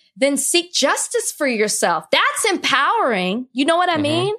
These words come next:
Speaker 1: Like, if
Speaker 2: Right.
Speaker 1: somebody wronged you, then do what you need to do for justice, for you, for yourself.
Speaker 2: Yeah, like I said, um, the he said, she said portion of it, it,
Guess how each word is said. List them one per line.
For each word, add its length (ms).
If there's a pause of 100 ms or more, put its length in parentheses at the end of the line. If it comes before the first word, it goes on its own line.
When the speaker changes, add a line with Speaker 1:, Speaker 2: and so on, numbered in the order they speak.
(160)
Speaker 1:
Like, 160
if 60
Speaker 2:
Right. 80
Speaker 1:
somebody 320
wronged 560
you, 340 (560)
then 180
do 160
what 200
you 60
need 160
to 100
do 400 (400)
for 80
justice, 540
for 120
you, 320 (140)
for 80
yourself. 500 (240)
Speaker 2:
Yeah, 240 (100)
like 160
I 80
said, 440 (260)
um, 640 (1120)
the 120
he 200
said, 240
she 160
said 280
portion 380
of 160
it, 200 (720)
it, 280